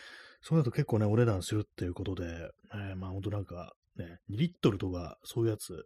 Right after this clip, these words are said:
だとね、二リットル持ち歩くかって感じですけどもね。あの、スタンリーとかね、ああいうやつ、あの、古くからあるあの、水筒のね、あの、ありますけども、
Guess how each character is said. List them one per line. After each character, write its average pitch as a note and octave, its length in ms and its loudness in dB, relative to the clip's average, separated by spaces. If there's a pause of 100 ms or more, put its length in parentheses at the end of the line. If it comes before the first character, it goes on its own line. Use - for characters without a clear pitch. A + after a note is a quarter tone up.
(100)
だ F#2 100 -8
と F2+ 160 -10
ね、 F2+ 200 -8 (540)
二 F#2 120 -8
リ D#3+ 100 0
ッ - 40 -4
ト C3+ 100 2
ル F#2 60 2
持 F2+ 140 -4
ち - 120 -2
歩 E3 100 4
く - 60 -4
か - 80 -2
っ - 20 0
て - 80 -16
感 F#2+ 140 -6
じ G#2 80 -4
で A#2+ 40 -2
す - 80 -8
け F2 60 -10
ど D#2+ 60 -10
も E2 100 -16
ね。 E2+ 160 -14 (680)
あ F#2 60 -10
の、 F#2 140 -8
ス - 140 -4
タ F3+ 180 8
ン D3+ 80 8
リ G#2 80 4
ー F2 40 2
と A2 120 -6
か F#2 80 -2
ね、 G2 60 0
あ F#2+ 100 0
あ G#2+ 80 2
い - 20 2
う G2+ 40 2
や G2 60 -2
つ、 - 220 -8
あ E2+ 60 -10
の、 E2+ 100 -8
古 B2 480 -8
く - 140 -10
か G#2+ 180 0
ら G#2+ 100 2
あ A2 60 4
る F#2+ 160 0
あ F2 60 -4
の、 F2+ 180 -4
水 G2 300 -4
筒 F#2+ 100 -4
の F2+ 220 -4
ね、 F2 180 -6 (220)
あ F2 120 -12
の、 E2+ 120 -12
あ F#2 60 -8
り G2 100 -2 (200)
ま G#2+ 140 -8
す - 80 -12
け - 80 -14
ど E2 80 -14
も、 E2+ 160 -14